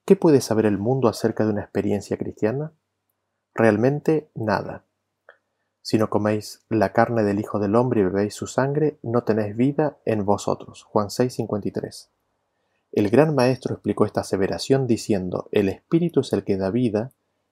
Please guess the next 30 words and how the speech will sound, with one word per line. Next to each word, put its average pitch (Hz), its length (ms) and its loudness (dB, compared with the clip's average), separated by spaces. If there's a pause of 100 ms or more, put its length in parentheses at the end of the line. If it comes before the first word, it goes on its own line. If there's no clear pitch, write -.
la 107 240 -2
carne 156 560 0
para 101 180 0
nada 104 320 0
aprovecha. - 680 -4 (520)
Las 95 160 -6
palabras 107 400 2
que - 100 -6
yo 101 200 0
os 95 180 -4
he 107 60 0
hablado 117 340 0
son 110 220 -8
espíritu - 600 -4
y 107 120 -6
son 101 260 -4
vida". - 380 -8 (1300)
La 101 180 0
palabra 110 380 4
de 107 160 -2
Dios 131 400 0
no 117 160 -2
se - 140 -2
considera 104 580 0
digna 139 320 0
de 107 100 2
confianza 147 840 -2
en 110 140 0
esta 101 300 -4
época. - 460 -12